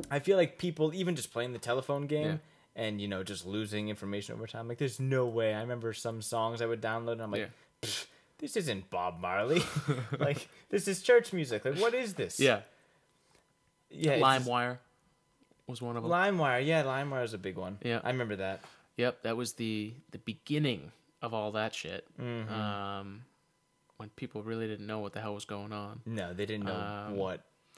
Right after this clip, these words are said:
Speaker 1: was
Speaker 2: yeah,
Speaker 1: about to go down.
Speaker 2: it, and it was interesting 'cause, yeah, you, you'd get in these conversations with people where they're like, they're like, "Oh, no, yeah, like, Hey Jude by, like, Bob, by Bob Marley. Yeah, like, that's the original." And you're like, "No."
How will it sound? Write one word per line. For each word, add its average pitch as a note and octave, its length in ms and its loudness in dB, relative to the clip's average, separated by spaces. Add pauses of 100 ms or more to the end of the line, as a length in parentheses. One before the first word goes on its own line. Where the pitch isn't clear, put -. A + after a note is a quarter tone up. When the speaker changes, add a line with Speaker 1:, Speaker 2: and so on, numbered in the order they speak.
(160)
Speaker 1:
was A#2+ 160 -4
Speaker 2:
yeah, C#3+ 240 8
Speaker 1:
about F#2 60 0
to F#2+ 60 -4
go F#2 160 -8
down. A2+ 100 -4
Speaker 2:
it, F3 200 -2
and F3+ 120 2
it E3+ 40 6
was D#3+ 160 6
interesting D3 340 0
'cause, A#2+ 180 0
yeah, D3 140 8
you, B2 300 0
you'd C#3+ 180 0
get D#3+ 160 8
in C#3+ 120 6
these B2+ 300 -2 (100)
conversations C#3 580 2
with - 120 -18
people G#2+ 320 -4
where G#2 140 -2
they're G#2 140 0
like, G2+ 420 -4 (540)
they're B2+ 100 -2
like, A#2+ 220 0
"Oh, B3 120 2
no, C4+ 220 0
yeah, G3+ 220 4
like, A#2+ 340 -2
Hey D#3+ 160 2
Jude D#3+ 280 0
by, C3+ 380 0
like, C3+ 220 -6
Bob, C#3+ 300 2 (120)
by C3+ 100 -2
Bob C#3+ 280 0
Marley. D3+ 340 2
Yeah, C3 220 0
like, G#2+ 180 -4
that's B2 180 0
the B2 120 -4
original." A#2+ 360 -2
And G2 80 -6
you're G2 100 -4
like, F#2+ 280 -8 (560)
"No." F#2 920 -2